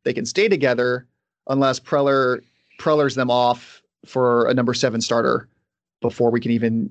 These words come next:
get into the season here. I, I, I don't think there's any rules forbidding Preller from signing a guy and then trading him right away. I've never seen that happen, but, um, Montesino went to Carlos Guillen's academy in Venezuela, so that's pretty interesting. The last few guys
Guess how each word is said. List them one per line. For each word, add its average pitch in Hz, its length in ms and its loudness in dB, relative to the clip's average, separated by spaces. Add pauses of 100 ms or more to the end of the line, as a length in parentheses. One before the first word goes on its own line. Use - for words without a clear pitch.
(140)
get 135 160 0
into 131 180 -6
the 110 100 -6
season 117 340 0
here. 113 300 0
I, - 60 -4 (600)
I, 139 100 -2
I - 20 -2
don't 131 400 -2
think 123 120 -2
there's 110 100 -4
any 110 80 -2
rules 117 340 0 (100)
forbidding 117 640 0
Preller 117 280 0
from 113 260 -4
signing 120 320 0
a 117 60 0
guy 110 140 0
and 110 80 -4
then 113 60 -4
trading 120 200 -2
him 110 100 -4
right 110 140 0
away. 113 120 2
I've 113 60 0
never 160 160 -2
seen 127 220 2
that 117 180 0
happen, 120 400 -4
but, - 220 -4 (640)
um, - 440 -6 (480)
Montesino 147 480 0
went 139 120 2
to 139 60 -2
Carlos 135 320 0
Guillen's 127 640 -2
academy 135 500 -2 (240)
in 117 140 -4
Venezuela, 120 400 0
so 143 60 -8
that's 131 120 -4
pretty 135 140 -2
interesting. 151 400 -6 (680)
The 143 120 -2
last 180 240 2
few 190 180 2
guys 170 580 0